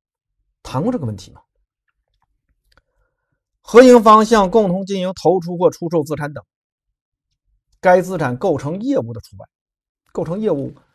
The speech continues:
售价账面价值差就当期损益。在共同经营将相关资产出售给第三方或相关资产消耗之前，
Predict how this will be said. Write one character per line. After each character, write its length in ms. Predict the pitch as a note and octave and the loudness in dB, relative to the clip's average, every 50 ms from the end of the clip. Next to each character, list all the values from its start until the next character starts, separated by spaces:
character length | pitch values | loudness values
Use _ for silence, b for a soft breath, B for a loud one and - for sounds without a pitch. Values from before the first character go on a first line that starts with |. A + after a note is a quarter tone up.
| b b b b | b b b b
售 240 | - - C#4+ C#4+ G#3+ | -8 -4 -4 -4 -2
价 140 | G#3 F#3+ | -2 -2
账 160 | E3+ F#3 E3 D3+ | -2 -2 -2 -2
面 100 | D3 C3+ | -2 -4
价 100 | C#3+ B2+ | -4 -4
值 60 | B2+ | -4
差 180 | B2 - B2+ | -8 -10 -10
就 160 | C3 C#3 B2 B2 _ | -10 -10 -12 -14 _
当 160 | _ C#3 B2+ | _ -8 -6
期 120 | A#2 A#2+ A#2 | -6 -8 -8
损 160 | - - E2+ | -12 -14 -20
益。 100 | D#2+ - _ _ _ _ _ _ _ _ _ _ _ _ _ _ _ _ _ _ _ _ _ _ _ _ _ _ _ _ _ _ _ _ _ _ _ _ | -20 -20 _ _ _ _ _ _ _ _ _ _ _ _ _ _ _ _ _ _ _ _ _ _ _ _ _ _ _ _ _ _ _ _ _ _ _ _
在 360 | _ - A#3 A3 G3+ G3 F#3 F3 | _ 6 8 8 8 8 6 4
共 220 | F3 B3 A3+ G3+ | 4 4 4 4
同 180 | G3 G3+ G3+ F#3+ | 2 0 -2 -2
经 80 | G3 | -2
营 160 | G3 G3 G3 | -2 -2 -2
将 180 | F3 F#3+ F#3 F#3 | -2 -2 -2 -2
相 240 | F3 - G#3 G3 F#3+ | -4 -4 -4 -4 -4
关 160 | F#3 F#3 F#3 | -6 -8 -8
资 120 | F3+ F#3 | -8 -10
产 200 | E3+ E3+ C#3+ C3 | -8 -8 -8 -8
出 280 | B2+ - - F#3+ F#3 F#3 | -8 -12 -12 -12 -12 -8
售 240 | - G#3+ G3 D3+ C3 | -4 0 0 0 0
给 200 | B2+ C3+ A#2+ A#2+ | -2 -8 -10 -10
第 160 | - F#3 E3 | -8 -8 -8
三 280 | D3 - F3+ E3 D#3+ C#3 | -6 -4 -6 -6 -6 -6
方 200 | - D3+ D3+ D3 | -8 -8 -8 -6
或 160 | D#3+ D3+ C3+ | -8 -8 -8
相 200 | - - D#3+ D#3 | -6 -8 -8 -8
关 120 | D#3 D3 | -8 -12
资 80 | - D#3 | -12 -14
产 140 | C#3+ C#3 B2 A#2+ | -14 -14 -14 -10
消 160 | - E3 D3 | -8 -8 -8
耗 120 | C3+ C#3+ | -6 -8
之 140 | C3+ - D3 | -12 -12 -14
前， 180 | C3 - A2+ | -14 -16 -16